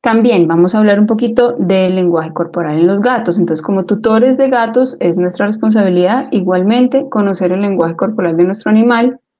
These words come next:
y de esta manera poderlo entender y acción-, y, y actuar. Entonces, igual que con el perro, un abordamiento ligero va a generar un gato que se va a encorvar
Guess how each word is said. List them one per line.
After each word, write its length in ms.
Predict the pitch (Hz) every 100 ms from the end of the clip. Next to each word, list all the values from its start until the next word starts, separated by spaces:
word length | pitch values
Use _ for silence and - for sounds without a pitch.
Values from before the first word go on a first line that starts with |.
| _ _ _ _ _
y 140 | 247 262
de 100 | 240
esta 220 | 233 254
manera 500 | 262 240 220 254 269
poderlo 340 | 208 190 170 175
entender 560 | 175 175 165 208 220 220
y 140 | 185
acción-, 360 | 165 - 170 -
y, 220 | 180 156
y 180 | - 175
actuar. 460 | 156 - 185 - _ _ _ _ _ _ _ - 208
Entonces, 420 | 202 226 185 196
igual 240 | 220 233
que 140 | 233 240
con 180 | 247
el 160 | 214 214
perro, 460 | 240 233 214 330 -
un 140 | 247
abordamiento 920 | 247 262 247 220 202 190 180 220 220 220 - _ _
ligero 580 | 233 214 262 214 - - _ _ 220
va 100 | 233
a 60 | 233
generar 380 | 247 226 208
un 140 | 208 208
gato 280 | 220 220 220
que 120 | 196
se 360 | - _ 240
va 300 | 185 190 - _
a 100 | -
encorvar 680 | 190 180 185 233 262 285